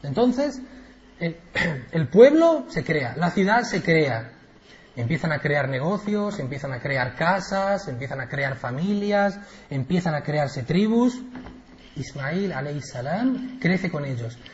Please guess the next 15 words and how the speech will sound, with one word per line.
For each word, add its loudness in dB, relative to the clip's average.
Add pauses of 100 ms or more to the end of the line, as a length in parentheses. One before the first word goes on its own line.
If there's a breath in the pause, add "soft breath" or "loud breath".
(160 loud breath)
Ismail, 0
alayhi 6
salam, 4
no 2
es 0
árabe. 4 (400)
Ismail -2
es 4
de 4
Babil, 2 (440)
es -8
de -2
Babilonia, 2 (360)
de -8
Irak, 0